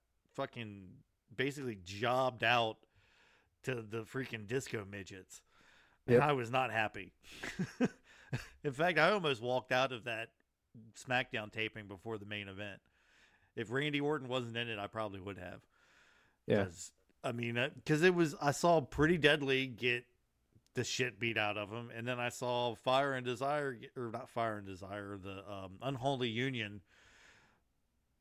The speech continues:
Speaker 1: get the shit beat out of him, and I was like, "What the, like, this sucks." <laughs>
Speaker 2: I
Speaker 1: All
Speaker 2: know.
Speaker 1: my favorite people
Speaker 2: But,
Speaker 1: are getting the crap beat out of
Speaker 2: I
Speaker 1: them.
Speaker 2: mean, Pretty Deadly's getting a resurgence. You saw the, you saw the promo they cut, or whatever
Speaker 1: Mm.
Speaker 2: that was with the Queen.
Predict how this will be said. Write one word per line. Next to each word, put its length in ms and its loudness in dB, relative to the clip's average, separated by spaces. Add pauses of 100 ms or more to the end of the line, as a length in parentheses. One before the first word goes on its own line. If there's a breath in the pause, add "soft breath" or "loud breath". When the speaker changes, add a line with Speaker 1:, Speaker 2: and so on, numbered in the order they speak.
(160)
Speaker 1:
get 240 -6
the 80 -8
shit 320 -6
beat 160 -2
out 200 0
of 140 -2
him, 120 -4
and 100 -4
I 80 -4
was 120 -4
like, 240 0
"What 320 -6
the, 120 -4 (540)
like, 260 -4 (600)
this 180 0
sucks." 640 -4 (300 soft breath)
<laughs> 280 -16
Speaker 2:
I 60 6
Speaker 1:
All 60 8
Speaker 2:
know. 220 10
Speaker 1:
my 60 6
favorite 460 0
people 240 10
Speaker 2:
But, 60 4
Speaker 1:
are 80 0
getting 160 -4
the 60 -8
crap 300 -4
beat 200 -10
out 140 -10
of 60 -14
Speaker 2:
I 40 4
Speaker 1:
them. 100 8
Speaker 2:
mean, 200 10
Pretty 260 8
Deadly's 380 10
getting 240 8
a 40 6
resurgence. 680 4
You 60 4
saw 160 10
the, 180 12
you 60 8
saw 160 4
the 80 10
promo 300 8
they 100 8
cut, 220 6
or 260 8 (220)
whatever 340 8
Speaker 1:
Mm. 40 4
Speaker 2:
that 120 6
was 140 8
with 100 0
the 60 0
Queen. 480 8